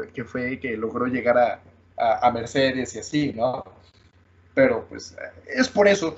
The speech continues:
solamente por eso no me ves ahorita compitiendo con Hamilton y con, eh, Verstappen. No entraría en el coche.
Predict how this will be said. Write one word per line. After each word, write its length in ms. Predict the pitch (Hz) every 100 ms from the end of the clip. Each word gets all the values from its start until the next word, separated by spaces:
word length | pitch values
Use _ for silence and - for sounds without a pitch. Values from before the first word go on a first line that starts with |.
| -
solamente 540 | - 285 269 277 220
por 180 | - 175
eso 240 | 214 214
no 100 | 190
me 120 | 185 170
ves 280 | 175 175
ahorita 460 | 170 156 160 156 139
compitiendo 640 | 127 120 135 - 147 139
con 240 | 131 120 113
Hamilton 520 | 135 139 123 - 120
y 60 | 113
con, 300 | 123 113 104 -
eh, 180 | 120 117
Verstappen. 460 | 117 - 160 214 - _ _ _ -
No 140 | 185
entraría 460 | 202 170 147 151 131
en 80 | 117
el 100 | 101
coche. 300 | 110 -